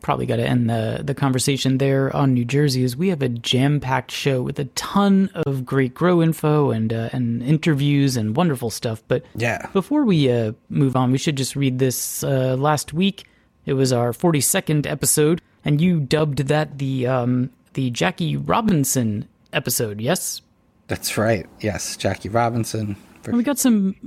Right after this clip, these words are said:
Speaker 1: we got some listener feedback on that, so we should just maybe get into that real quick. Stone Root wrote, "Hey, I love the show. One thing, though, as someone from the Bean," and I guess that means Boston.
Speaker 2: <laughs>
Speaker 1: Uh,
Speaker 2: That's right.
Speaker 1: Yeah.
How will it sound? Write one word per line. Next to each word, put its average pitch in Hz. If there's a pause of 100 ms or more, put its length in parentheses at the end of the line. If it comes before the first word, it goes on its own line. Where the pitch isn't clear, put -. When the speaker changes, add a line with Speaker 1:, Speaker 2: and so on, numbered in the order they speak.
Speaker 1:
we 240
got 240
some 214
listener 170
feedback 131
on 117
that, 117
so 135
we 143
should 139
just 131 (220)
maybe - (420)
get -
into 120
that 127
real 123
quick. -
Stone 151
Root 160
wrote, 143
"Hey, 170
I -
love 139
the 127
show. 165
One 170
thing, 254
though, 160 (360)
as 156
someone 208
from 180
the 160
Bean," 175 (380)
and 123
I 127
guess 131
that 127
means 117
Boston. 117 (180)
Speaker 2:
<laughs> -
Speaker 1:
Uh, -
Speaker 2:
That's 113
right. 151 (260)
Speaker 1:
Yeah. 123